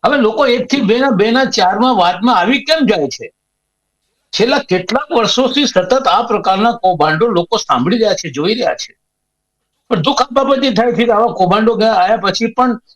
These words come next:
લોકોને એના પૈસા નથી મળતા અને અસલી ગુનેગાર હવે કેમ પૈસા નથી મળતા? હવે જેની પાસે ઓડી કાર આપી છે કે મર્સિડીઝ કાર એને આપી છે ભૂપેન્દ્રસિંહ ઝાલાએ, એ તાત્કાલિક જપ્ત કરવાની જરૂર છે.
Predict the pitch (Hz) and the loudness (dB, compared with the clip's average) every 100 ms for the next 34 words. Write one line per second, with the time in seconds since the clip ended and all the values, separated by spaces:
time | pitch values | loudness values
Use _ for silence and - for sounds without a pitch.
0 | _ - 160 269 285 277 - - 190 269 | _ -2 -2 0 0 0 0 0 0 0
1 | 302 226 220 139 - 107 _ _ _ _ | 2 2 2 0 -2 -8 _ _ _ _
2 | _ _ _ _ - 185 240 - - 269 | _ _ _ _ -4 0 0 0 -2 0
3 | 220 247 269 262 269 277 - 254 339 - | 2 2 2 2 0 -2 -4 -2 -2 0
4 | 277 202 233 185 175 135 110 101 - _ | 0 2 0 0 0 0 -2 -6 -8 _
5 | _ _ _ _ - 226 190 208 277 - | _ _ _ _ -2 0 2 2 0 0
6 | 233 254 262 190 185 262 214 202 190 180 | 0 2 2 2 2 0 0 2 0 0
7 | 220 - 160 190 226 180 143 127 135 - | -2 0 0 0 -2 -2 -2 0 -2 0
8 | 220 254 - 190 185 180 165 143 196 - | -2 -2 -2 0 0 2 0 -2 -6 -8
9 | 135 131 156 156 151 143 123 110 113 113 | -8 -6 -4 -4 -6 -10 -2 0 0 -2
10 | - _ _ _ _ _ _ _ _ _ | -4 _ _ _ _ _ _ _ _ _
11 | - 240 - 160 156 226 330 247 165 - | -2 0 0 0 0 -2 -2 -2 -2 -2
12 | - - - 349 185 143 123 113 - - | -6 -6 -4 -2 0 0 -2 -6 -10 -16